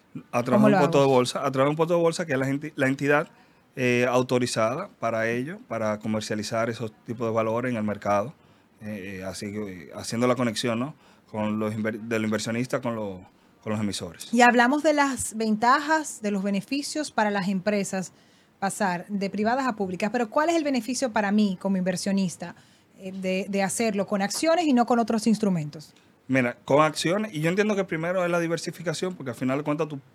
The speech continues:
Speaker 1: puedes tener un portafolio de inversión donde tú tengas bonos, donde tú tengas productos estructura-, estructurados, cuotas de fondo, pero también acciones. Eh, el tema de acciones, tú puedes tener, eh, dos,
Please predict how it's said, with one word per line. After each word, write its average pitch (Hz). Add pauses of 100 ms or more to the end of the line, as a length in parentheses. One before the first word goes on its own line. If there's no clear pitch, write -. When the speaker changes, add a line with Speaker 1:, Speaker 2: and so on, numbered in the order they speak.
(100)
Speaker 1:
puedes 175
tener 165
un 160
portafolio 151
de 165
inversión 165
donde 120
tú 110
tengas 117
bonos, 147
donde 117
tú 117
tengas 123 (340)
productos 117
estructura-, 131
estructurados, 139 (300)
cuotas 120
de 104
fondo, 170
pero 127
también 120
acciones. 120 (380)
Eh, 110
el 110
tema 120
de 131
acciones, 127
tú 113
puedes 120
tener, 123 (400)
eh, 107
dos, 123